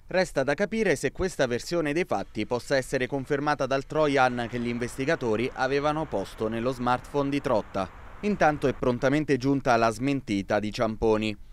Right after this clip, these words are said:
"Smentisco categoricamente, nella maniera più assoluta", ha dichiarato il direttore generale,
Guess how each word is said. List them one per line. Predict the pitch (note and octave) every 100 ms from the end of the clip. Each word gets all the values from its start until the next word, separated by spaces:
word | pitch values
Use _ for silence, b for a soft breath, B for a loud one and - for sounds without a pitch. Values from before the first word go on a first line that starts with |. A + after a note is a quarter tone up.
| -
"Smentisco | - A2+ C3+ C#3+ C#3 C#3+ - C#3
categoricamente, | C3 C3+ C3+ C3 B2+ C3+ D#3 C#3+ A#2 G2
nella | G2 F#2+ G2
maniera | G2 A#2 B2+ A#2+
più | C3+
assoluta", | A#2+ - E3 E3 D#3+ F#3+ F#3
ha | G2
dichiarato | G2 G2 G2+ G2+ G#2+
il | G2+
direttore | G#2 G#2 A#2+ A#2
generale, | G#2+ A2+ A2+ B2+ C3+ C#3+